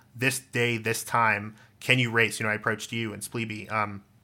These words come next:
because I saw on Race Time that you both had a history of racing this mode on a regular basis.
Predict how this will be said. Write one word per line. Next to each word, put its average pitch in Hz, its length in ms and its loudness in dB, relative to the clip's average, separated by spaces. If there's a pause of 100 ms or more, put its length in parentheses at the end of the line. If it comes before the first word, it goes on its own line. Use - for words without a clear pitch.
(460)
because 139 400 2
I 120 120 4
saw 131 420 4
on 107 280 2
Race 143 280 2
Time 104 260 0
that 107 220 -4
you 113 100 -2
both 107 280 -2
had 107 140 0
a 107 40 -8
history 120 380 -2
of 104 220 -4 (300)
racing 120 400 2
this 104 200 -4
mode 104 340 0
on 107 120 0
a 104 40 0
regular 104 360 0
basis. 107 520 -2